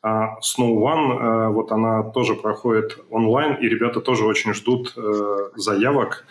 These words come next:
э, всевозможных на тему Java. Э, в этом году все гораздо проще, не обязательно ехать в Новосибирск. Вы, конечно, не сможете там покататься, э, на лыжах, ощутить настоящую зиму, но на виртуальном,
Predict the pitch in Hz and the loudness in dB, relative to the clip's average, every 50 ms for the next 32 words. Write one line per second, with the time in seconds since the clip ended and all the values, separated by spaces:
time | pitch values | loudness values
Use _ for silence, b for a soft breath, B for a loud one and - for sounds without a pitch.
0 | B B B B B B - 117 107 104 104 104 104 104 104 104 104 104 98 - | B B B B B B -6 -2 -2 0 0 0 0 0 0 0 0 0 0 -2
1 | - - 113 107 107 92 101 113 123 127 123 127 123 113 113 - - - 107 104 | -2 0 0 0 0 0 0 0 2 2 2 2 0 0 0 -4 -8 -6 -4 -4
2 | 101 98 - - 113 110 107 104 104 104 107 120 135 139 139 123 117 123 123 - | -4 -2 -2 0 0 2 2 0 0 0 0 0 2 2 2 2 2 0 -2 -6
3 | B B B B B B - 117 110 110 107 104 101 104 123 123 123 113 110 104 | B B B B B B -4 -2 0 2 2 0 0 0 0 0 0 0 0 2
4 | 110 113 110 113 127 139 143 131 123 - - 117 104 110 107 113 110 107 107 101 | 2 0 0 2 2 2 2 2 2 0 -2 -2 0 0 0 0 0 0 0 -4
5 | - - 123 135 135 127 - - 127 113 113 110 110 110 104 107 101 110 110 104 | -4 -2 0 0 0 2 0 2 2 2 4 4 2 2 2 0 0 0 0 -2
6 | - - 110 104 104 110 101 - 113 - - 110 104 101 95 - - 107 131 160 | -2 -4 -2 0 0 0 0 -2 -6 -10 -8 -4 -4 -2 -2 -4 -6 -2 -2 -2
7 | 160 - - - - 110 101 - 107 104 101 - - 113 - - 120 117 113 - | 0 -2 -4 -6 -6 -8 -6 -4 -4 -4 -4 -2 -2 -2 -4 -2 -2 -2 -4 -4
8 | - - - - - - - 104 - 113 - 113 110 110 - - 120 113 107 107 | -6 -10 -10 -8 -8 -8 -8 -10 -10 -8 -6 -6 -6 -4 -4 -6 -4 -2 -2 0
9 | 104 104 101 101 - B B B B B B B B B - 113 104 104 101 101 | 0 -2 -2 -6 -10 B B B B B B B B B -8 -4 -2 -2 0 0
10 | 101 101 101 101 101 101 101 98 92 98 104 107 110 139 180 - 131 120 - - | 0 0 0 0 0 0 -2 0 2 2 4 4 4 4 4 2 2 0 0 0
11 | 113 95 - - 110 - 117 - 117 113 104 - - 113 110 107 107 104 - - | 0 0 0 0 0 0 0 0 0 0 -2 -2 0 2 2 4 4 2 2 0
12 | - 117 107 107 104 101 101 98 92 - 135 156 151 135 117 107 104 104 110 120 | 0 2 2 4 4 4 2 2 2 2 4 4 4 4 4 2 2 2 2 2
13 | 135 135 123 120 120 B B B B B B B B B _ - 113 113 120 117 | 2 2 2 0 -2 B B B B B B B B B _ -6 -2 -2 0 2
14 | 117 117 117 110 117 117 113 117 117 117 117 113 104 113 107 - - 120 139 160 | 4 4 4 6 6 6 6 6 4 4 2 2 2 2 0 0 0 0 2 2
15 | 165 156 143 135 135 127 | 2 2 2 2 0 -2